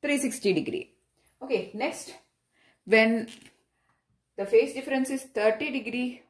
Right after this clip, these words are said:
or three thirty degree, you can see that the Lesage's pattern is an oval structure. It is again an inclined oval structure. Okay, next,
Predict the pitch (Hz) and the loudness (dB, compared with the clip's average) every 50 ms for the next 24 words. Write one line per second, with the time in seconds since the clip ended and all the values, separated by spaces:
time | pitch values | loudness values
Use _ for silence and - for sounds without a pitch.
0 | _ - 170 175 180 185 190 214 226 226 - - - _ _ - 226 233 247 269 | _ -8 -4 -2 2 2 2 2 2 0 -6 -12 -20 _ _ -10 -8 -6 -6 -8
1 | 277 - - 214 214 220 220 214 214 - 233 240 240 220 165 170 175 208 196 - | -8 -8 -6 0 2 4 4 2 2 -2 -10 -10 -8 -8 -8 -8 -8 -10 -8 -8
2 | 233 247 254 262 - - - 233 220 226 262 339 349 - - - - - - - | -6 -6 -4 -6 -6 -6 -6 -4 -2 0 0 0 0 -2 -6 -18 -20 -20 -20 -20
3 | - - _ _ - 208 202 214 214 - - - 208 208 208 214 247 247 247 233 | -20 -20 _ _ 2 2 2 2 2 -4 -6 -2 2 2 4 4 4 4 2 2
4 | 294 285 - - 254 226 226 226 233 240 247 240 240 240 - 214 185 180 240 339 | 0 -2 0 2 4 4 4 4 6 6 8 6 6 4 2 0 0 0 0 0
5 | - - - _ _ _ _ _ _ _ _ - 208 208 - - 190 196 208 220 | -4 -10 -16 _ _ _ _ _ _ _ _ -4 -4 -4 -2 2 6 8 8 8
6 | 214 269 294 339 349 - - - - _ _ _ - - - - 165 139 - - | 8 8 6 6 4 0 -6 -18 -20 _ _ _ -20 -12 -6 -4 -4 -4 -4 -4
7 | - - 180 196 320 415 - - _ _ _ _ _ _ _ _ - 175 202 190 | 0 4 6 6 6 4 0 -8 _ _ _ _ _ _ _ _ -2 0 2 4
8 | 190 180 190 202 202 202 196 - 175 170 165 - 180 185 202 220 220 - - 165 | 4 4 4 4 2 2 0 0 -2 -2 -2 2 2 4 4 4 4 4 4 4
9 | 160 156 170 185 190 185 - - - 123 110 - - - - - - - - _ | 4 6 4 4 2 2 -2 -4 -4 -4 -4 -4 -2 -2 -2 -2 -2 -6 -12 _
10 | _ _ _ _ _ _ _ _ _ - 277 254 202 160 - - - _ _ _ | _ _ _ _ _ _ _ _ _ -6 -2 0 0 0 0 -2 -14 _ _ _
11 | _ _ _ _ _ _ _ _ _ _ _ _ _ _ - 262 294 285 285 - | _ _ _ _ _ _ _ _ _ _ _ _ _ _ 2 4 4 4 4 0
12 | - - | -6 -8